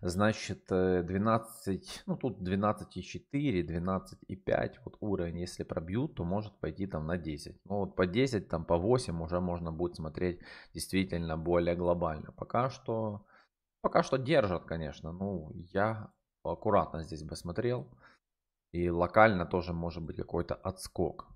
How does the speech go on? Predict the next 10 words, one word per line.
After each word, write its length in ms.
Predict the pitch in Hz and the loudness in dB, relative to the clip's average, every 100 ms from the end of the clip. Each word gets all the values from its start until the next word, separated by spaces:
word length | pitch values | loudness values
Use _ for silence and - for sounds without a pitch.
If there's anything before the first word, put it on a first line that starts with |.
| - | -2
в 60 | |
обратную 420 | 87 85 73 76 73 | 4 6 4 2 -12
сторону. 460 | - 65 67 62 _ - - _ _ _ _ _ _ _ _ _ _ - | -6 -6 -6 -10 _ -20 -20 _ _ _ _ _ _ _ _ _ _ -2
Значит, 500 | 107 107 - 101 - | 0 0 -2 -4 -6
что 340 | - - 107 | -16 -4 2
дальше? 600 | 107 92 85 - - 87 | 6 6 6 -2 -6 -4
Мана, 1000 | 85 85 95 110 90 82 76 80 76 71 | -4 0 2 4 4 2 -2 -6 -8 -8
мана, 340 | - 85 82 80 | -6 -6 -6 -6
мана, 340 | 82 80 80 | -6 -6 -6
мана. 520 | 92 123 135 131 123 | -2 -2 -2 -6 -8